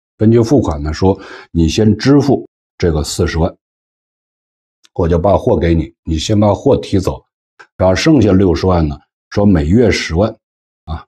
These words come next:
连着支付这个六期，因为这个分期分期，你至少得三期以上才可以啊。但是这个三次以上这个标准教材上没有，说分六期支付啊，说每月一号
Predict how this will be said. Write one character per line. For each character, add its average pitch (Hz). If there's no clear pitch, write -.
连 101
着 87
支 87
付 85
这 87
个 82
六 87
期， 104
因 104
为 107
这 107
个 85
分 139
期 165
分 95
期， 98
你 87
至 156
少 76
得 87
三 127
期 113
以 80
上 139
才 92
可 -
以 69
啊。 78
但 92
是 87
这 92
个 85
三 117
次 110
以 78
上 117
这 101
个 92
标 143
准 85
教 87
材 85
上 80
没 80
有， -
说 95
分 104
六 131
期 -
支 117
付 117
啊， 80
说 104
每 90
月 120
一 113
号 -